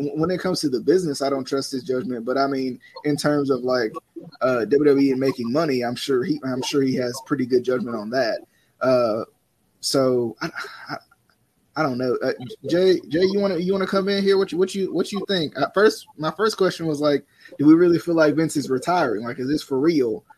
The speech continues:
Uh, and we kinda got on a discussion about how he was kinda pushed out of the door because,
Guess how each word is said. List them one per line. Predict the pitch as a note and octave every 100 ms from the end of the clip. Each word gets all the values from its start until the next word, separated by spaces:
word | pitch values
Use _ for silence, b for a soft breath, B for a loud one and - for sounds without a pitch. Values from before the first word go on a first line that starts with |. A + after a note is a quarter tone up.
| b -
Uh, | C#3 C3
and | C3
we | B2+
kinda | D#3+ D3
got | C#3+ C#3+
on | C3+
a |
discussion | A#2+ - C#3+ C#3
about | B2+ C3 B2+
how | C#3 C#3
he |
was | C3 -
kinda | F3 D3+
pushed | - D3 C#3+
out | C3+
of | B2+
the | A2
door | C#3+ E3 C3 A#2+
because, | A#2+ B2 C3 B2+ B2 A#2 -